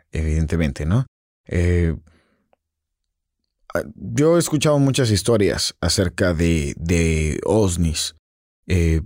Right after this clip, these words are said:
de personas que han visto salir cosas del agua o han visto ver,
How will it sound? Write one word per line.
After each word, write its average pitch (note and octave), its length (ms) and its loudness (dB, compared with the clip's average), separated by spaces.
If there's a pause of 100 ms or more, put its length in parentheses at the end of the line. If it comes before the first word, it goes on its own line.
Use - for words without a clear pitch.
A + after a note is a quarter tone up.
(300)
de D#2 160 -2
personas A2 520 0
que G2 160 0
han F#2+ 160 2
visto G#2+ 340 0
salir G2 420 2
cosas F#2+ 360 0
del E2 140 0
agua A2 380 2
o F2+ 140 2
han E2+ 100 2
visto E2+ 380 0
ver, E2 280 0